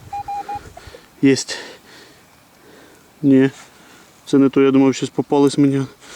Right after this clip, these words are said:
Це ракушка якась. Єсть в руці десь. В руці. Ух ти. Щось мені випало.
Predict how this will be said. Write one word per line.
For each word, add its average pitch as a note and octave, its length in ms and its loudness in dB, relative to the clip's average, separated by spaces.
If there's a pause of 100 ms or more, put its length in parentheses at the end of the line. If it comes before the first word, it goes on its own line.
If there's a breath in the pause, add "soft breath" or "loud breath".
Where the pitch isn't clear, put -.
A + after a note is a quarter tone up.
(160 loud breath)
Це - 140 -4
ракушка C3 420 -2
якась. E3+ 340 -2 (680 loud breath)
Єсть C3+ 280 0
в C#3 40 -6
руці C3+ 280 0
десь. A#2+ 280 -6 (2250 loud breath)
В C3+ 100 -4
руці. C#3 680 2 (1400 loud breath)
Ух C#3 120 -6
ти. C3 180 0 (1080 loud breath)
Щось - 340 -2
мені D3+ 220 4
випало. D#3 520 2